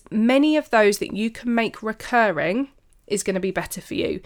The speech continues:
So if you can do those tasks the same time every week or the same time every month,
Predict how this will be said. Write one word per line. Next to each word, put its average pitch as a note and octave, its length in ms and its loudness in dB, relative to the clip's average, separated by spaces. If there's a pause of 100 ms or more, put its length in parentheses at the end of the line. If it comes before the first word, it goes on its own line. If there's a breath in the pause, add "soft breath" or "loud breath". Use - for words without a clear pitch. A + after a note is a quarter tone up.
(240 loud breath)
So - 160 0
if F#3+ 160 0
you C4 120 2
can C#4 260 0
do A#3 260 0
those G3+ 240 2
tasks - 600 0
the F#3+ 120 -6
same A3 320 0
time G#3+ 280 -2
every F#3 260 -2
week A3+ 360 -2
or F#3 60 -6
the F#3 80 -8
same G3+ 260 -2
time G3 260 -4
every F#3 220 -4
month, G3 600 -2